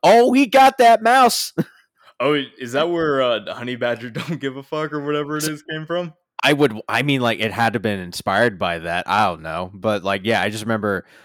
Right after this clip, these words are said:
Speaker 1: uh, just, like, the commentary that Snoop does <laughs> for, like, wildlife <laughs> is just so hilarious. <laughs>
Speaker 2: Okay, so, side note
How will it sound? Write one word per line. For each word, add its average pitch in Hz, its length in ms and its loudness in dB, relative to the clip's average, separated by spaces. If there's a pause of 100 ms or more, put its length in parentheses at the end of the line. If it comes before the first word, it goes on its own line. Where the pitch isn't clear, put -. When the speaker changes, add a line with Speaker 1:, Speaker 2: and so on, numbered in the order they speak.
(220)
Speaker 1:
uh, 107 60 -14
just, 107 240 -8
like, 123 160 0
the 113 60 -6
commentary 113 640 -2
that 95 280 -2
Snoop 98 340 -10
does 110 500 -4 (140)
<laughs> - 140 -20
for, 123 240 0
like, 98 280 -2 (380)
wildlife 123 1000 2 (100)
<laughs> - 60 -20
is - 140 -2
just - 240 -6
so 185 160 0
hilarious. 104 880 -8
<laughs> - 80 -10
Speaker 2:
Okay, 135 400 0
so, 170 300 -8 (160)
side 170 400 -2
note 220 220 -4